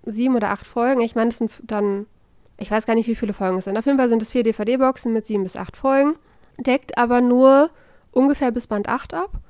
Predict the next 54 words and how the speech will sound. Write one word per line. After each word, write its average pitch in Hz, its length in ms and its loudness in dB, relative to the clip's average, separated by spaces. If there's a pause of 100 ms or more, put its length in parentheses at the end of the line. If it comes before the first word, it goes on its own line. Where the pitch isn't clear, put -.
(420)
und 269 200 4
hat 269 140 0
auch 262 80 2
ein 247 240 -2
anderes 233 380 -2
Ende. 214 360 0
Also 214 240 0
da 220 220 0
ist 233 160 -2
halt 247 120 -2
auch 247 140 2
wieder 247 180 2
dieser 220 220 2
Punkt, 277 380 0
die 247 120 0
haben 240 120 2
den 226 140 2
Anime 240 440 4 (220)
halt 220 160 -6
irgendwann 214 300 -2
gestartet. 285 720 -2 (440)
Der 226 160 2
Manga 254 300 4
war 240 100 2
aber 220 120 2
noch 208 120 2
nicht 208 160 -4
abgeschlossen. 302 800 0 (420)
Und 240 120 2
dann 247 200 4
haben 247 220 4
sie 254 120 -4
ihn 240 160 -2
irgendwie 254 500 2
zu 240 120 -4
einem 220 100 0
Ende 285 300 0
gebracht, 294 540 0 (120)
obwohl, 247 680 4 (240)
und 247 140 2
am 233 120 0
Ende 247 220 0
geht 240 200 -2
halt 240 180 -2
die 226 120 -4
Handlung 247 380 0
von 233 120 -2
Manga 233 220 2
und 226 140 -4
Anime 233 260 2
so 220 80 -2
ein 220 60 -2
bisschen 214 220 -6
auseinander. 190 520 -4